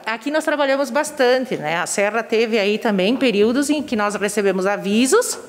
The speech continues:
nesse novo modelo e recebemos os alertas. E aqui, ah, aqui eu acho que, eu, eu diria que foi o nosso trabalho mais criativo, né?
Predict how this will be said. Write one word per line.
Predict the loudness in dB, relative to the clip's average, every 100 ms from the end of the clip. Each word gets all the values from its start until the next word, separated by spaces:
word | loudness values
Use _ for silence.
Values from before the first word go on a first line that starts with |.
| -10
nesse | -2 0 2 2
novo | 2 2 0
modelo | 2 2 4 2 -2 -8 -18 -20 -4
e | 0
recebemos | 0 2 2 2 0
os | -2 0
alertas. | 2 2 2 -2 -4 -8 -8 -14 -20 -20 -20 -20 -20 -20 -20 -4
E | 0
aqui, | 0 0 0 2 2
ah, | 0 2 2 0 -2
aqui | 0
eu | 2
acho | 2 0
que, | 2
eu, | 2 2 2 4 4
eu | 2
diria | 2 0 0
que | 0
foi | 0 2 2
o | 2
nosso | 2 0
trabalho | -2 -2 -2 0 -4 -6 -18 -20 _ _ _
mais | -4 0 0 0 -2 -4
criativo, | 0 2 0 -2 -4 -2 -2 -6
né? | -4 -6